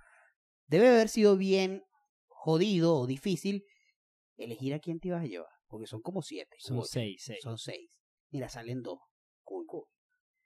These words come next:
Speaker 1: ¿Te lanzaste el sorteo, papelito o, o fue una orden directa? Y que
Speaker 2: Pónganse de acuerdo ahí. Coño,
Speaker 1: Pónganse
Speaker 2: es
Speaker 1: de
Speaker 2: a
Speaker 1: acuerdo,
Speaker 2: coñazo,
Speaker 1: que
Speaker 2: es a
Speaker 1: es a
Speaker 2: coñazo.
Speaker 1: coñazo. La única manera. Pero bueno, nada, bendito sea Dios que los liberaron.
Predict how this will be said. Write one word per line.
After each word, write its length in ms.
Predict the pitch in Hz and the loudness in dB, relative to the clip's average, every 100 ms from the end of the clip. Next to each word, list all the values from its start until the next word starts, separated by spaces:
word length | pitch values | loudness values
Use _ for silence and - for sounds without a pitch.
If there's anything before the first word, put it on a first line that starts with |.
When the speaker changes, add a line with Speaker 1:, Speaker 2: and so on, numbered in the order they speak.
| _ | _
Speaker 1:
¿Te 100 | - | -16
lanzaste 340 | 117 110 117 160 | -14 -10 -8 -8
el 60 | |
sorteo, 540 | 151 131 _ 156 160 156 | -4 -6 _ 0 2 0
papelito 640 | 123 120 120 151 196 - | -8 -10 -8 -6 -6 -2
o, 540 | 170 123 110 110 98 107 | 0 0 -4 -6 -8 -10
o 20 | |
fue 140 | - | -12
una 120 | 120 127 | -6 -6
orden 240 | 135 139 | -4 -6
directa? 380 | 117 104 98 - _ _ _ | -8 -10 -18 -20 _ _ _
Y 120 | 143 | -6
que 20 | |
Speaker 2:
Pónganse 400 | 170 202 233 262 | -4 -2 -2 0
de 80 | 220 | -2
acuerdo 320 | 175 185 190 | 0 -2 0
ahí. 220 | 202 185 139 - | 0 -2 -6 -10
Coño, 420 | 135 120 175 135 | -6 -6 -6 2
Speaker 1:
Pónganse 360 | 160 170 185 175 | 2 2 0 2
Speaker 2:
es 40 | |
Speaker 1:
de 40 | 151 | 4
Speaker 2:
a 80 | |
Speaker 1:
acuerdo, 280 | - 233 170 | 8 8 8
Speaker 2:
coñazo, 40 | 170 | 2
Speaker 1:
que 60 | |
Speaker 2:
es 80 | - | 2
a 240 | - 117 | 2 2
Speaker 1:
es 60 | 147 | 2
a 120 | 180 | 2
Speaker 2:
coñazo. 380 | 147 139 151 151 | 0 -2 0 0
Speaker 1:
coñazo. 380 | 160 143 - - _ _ - | -2 -4 -10 -16 _ _ 0
La 140 | 135 | 2
única 200 | 170 170 | 4 2
manera. 300 | 139 113 101 _ _ _ | 0 -6 -12 _ _ _
Pero 180 | - 185 | 6 8
bueno, 240 | 202 147 143 | 8 6 4
nada, 360 | 160 127 123 143 | 4 2 -2 0
bendito 380 | 143 147 151 180 | 0 2 0 2
sea 140 | 185 | 6
Dios 160 | 175 170 | 4 4
que 80 | |
los 100 | 175 | 4
liberaron. 420 | 151 131 117 - | 4 2 0 -8